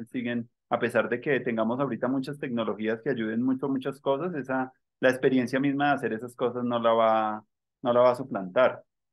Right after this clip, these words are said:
el hecho mismo de dibujar, o el hecho mismo de tejer, o lo que decía uno de los chicos que también me escribió, pero no podía, que está en México,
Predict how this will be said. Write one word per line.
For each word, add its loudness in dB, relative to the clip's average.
el -8
hecho -4
mismo 0
de 0
dibujar, 0
o -6
el -8
hecho -12
mismo -6
de -8
tejer, -6
o -6
lo 2
que 0
decía 4
uno 0
de -4
los -2
chicos -8
que -6
también -2
me -2
escribió, -2
pero -2
no -4
podía, 0
que -6
está -6
en -2
México, -4